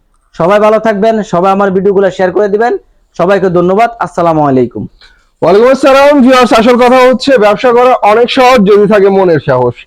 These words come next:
Speaker 2: সেই সাথে ধৈর্য, দুটোই থাকতে হবে। এই দুটো থাকলে আপনারা ব্যবসা করতে পারবেন, আর কিছু পুঁজি। এখানে কিন্তু অনেক সুন্দর সুন্দর থ্রি পিস দেখানো হলো আপনাদের ব্যবসার জন্য। আবার বলি, যারা ব্যবসা করতে চান পাইকারি নেবেন, পাইকারি আপনারা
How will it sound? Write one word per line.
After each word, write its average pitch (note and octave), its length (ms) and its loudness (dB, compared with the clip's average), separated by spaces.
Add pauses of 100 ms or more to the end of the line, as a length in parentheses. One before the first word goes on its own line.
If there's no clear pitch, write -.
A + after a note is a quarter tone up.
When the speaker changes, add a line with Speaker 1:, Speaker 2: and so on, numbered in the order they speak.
(340)
Speaker 2:
সেই F#3+ 160 0
সাথে B3 220 2
ধৈর্য, C#3 540 2
দুটোই F3+ 280 0
থাকতে C#4 260 -2
হবে। B3+ 220 2 (240)
এই A4 560 2
দুটো G3+ 360 0
থাকলে A#3+ 260 0
আপনারা A3+ 200 0
ব্যবসা G3 260 -2
করতে G#3+ 260 -2
পারবেন, A3+ 320 0 (460)
আর D3 140 0
কিছু F3+ 240 -2
পুঁজি। E3 360 -2
এখানে A#3 220 0
কিন্তু C4+ 160 0
অনেক C4 140 -2
সুন্দর B3+ 200 -2
সুন্দর B3+ 200 -2
থ্রি B3 140 -2
পিস A#3+ 140 -2
দেখানো A#3 280 0
হলো A#3+ 160 0
আপনাদের G#3 300 0
ব্যবসার F#3 360 0
জন্য। C#3 260 -2 (360)
আবার A#3 280 2
বলি, C#4 260 2
যারা A#3 260 4 (340)
ব্যবসা F3+ 340 0
করতে C4 320 0
চান C4+ 160 2
পাইকারি B3 340 2
নেবেন, C4 260 2
পাইকারি A#3 400 2
আপনারা A3 440 2